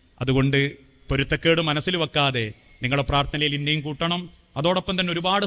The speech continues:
സുഹൃത്തുക്കളുണ്ട് ഇവിടെ താനൂർ, കടപ്പുറത്തൊക്കെ അള്ളാഹുവിൻ്റെ മാർഗത്തിൽ അന്നം പ്രതീക്ഷിച്ച് കുടുംബത്തിന് വേണ്ടി നടുക്കടലിലേക്ക് പുറപ്പെട്ടു പോകുന്നവര്.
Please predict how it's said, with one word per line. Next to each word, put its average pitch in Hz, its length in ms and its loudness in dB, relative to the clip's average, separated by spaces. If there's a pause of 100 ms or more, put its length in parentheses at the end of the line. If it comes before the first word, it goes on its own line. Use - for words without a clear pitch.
സുഹൃത്തുക്കളുണ്ട് 190 640 0
ഇവിടെ 160 140 2 (100)
താനൂർ, 160 260 0 (100)
കടപ്പുറത്തൊക്കെ 143 680 -2 (460)
അള്ളാഹുവിൻ്റെ 139 600 -2
മാർഗത്തിൽ 147 460 -6
അന്നം 165 240 -4
പ്രതീക്ഷിച്ച് 147 540 -4 (420)
കുടുംബത്തിന് 190 540 0
വേണ്ടി 165 220 0 (400)
നടുക്കടലിലേക്ക് 165 800 -2
പുറപ്പെട്ടു 139 420 -6
പോകുന്നവര്. 127 540 -2